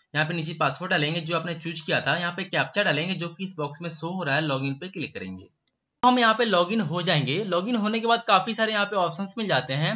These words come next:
जिसमें से एक ऑप्शन है फॉर्म्स का, हम इस पे क्लिक करेंगे। यहाँ पे दोस्तों काफी सारे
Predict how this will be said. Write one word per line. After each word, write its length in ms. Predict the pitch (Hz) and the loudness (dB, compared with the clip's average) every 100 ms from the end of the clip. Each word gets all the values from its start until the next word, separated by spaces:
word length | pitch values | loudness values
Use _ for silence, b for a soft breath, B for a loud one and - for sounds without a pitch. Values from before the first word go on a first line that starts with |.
| - _ b b b | -6 _ b b b
जिसमें 240 | 175 233 | -2 0
से 200 | 226 226 220 | 0 0 0
एक 160 | 233 | 4
ऑप्शन 380 | 214 190 208 214 | 6 6 2 -2
है 200 | 196 247 262 - | 2 0 -2 -2
फॉर्म्स 400 | 190 180 185 - | 2 2 0 0
का, 140 | 160 | 2
हम 180 | 170 202 | 4 2
इस 100 | - | -4
पे 160 | 269 262 | -8 -8
क्लिक 300 | 214 147 120 | -4 -4 -2
करेंगे। 360 | 113 117 190 - _ _ b b b | -2 -4 -6 -8 _ _ b b b
यहाँ 160 | 202 262 | 0 2
पे 120 | 294 | 2
दोस्तों 240 | 240 233 269 | -2 -4 2
काफी 260 | 220 208 | 4 4
सारे 220 | 233 247 | 4 4